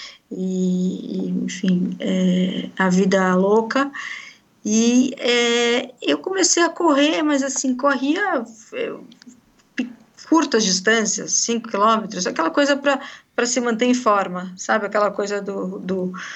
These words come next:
do atleta que sempre teve um esporte na vida e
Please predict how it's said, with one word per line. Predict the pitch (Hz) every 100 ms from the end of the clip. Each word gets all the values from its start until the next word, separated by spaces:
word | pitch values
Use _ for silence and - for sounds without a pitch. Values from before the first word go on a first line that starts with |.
| - - _
do | 196 196
atleta | 190 202 214 214
que | 196
sempre | - 220 220 208
teve | 220 208 202 202 196 185
um | 180 208
esporte | 208 - 208 202 208
na | 214
vida | 208 233 262 311
e | 311 302 330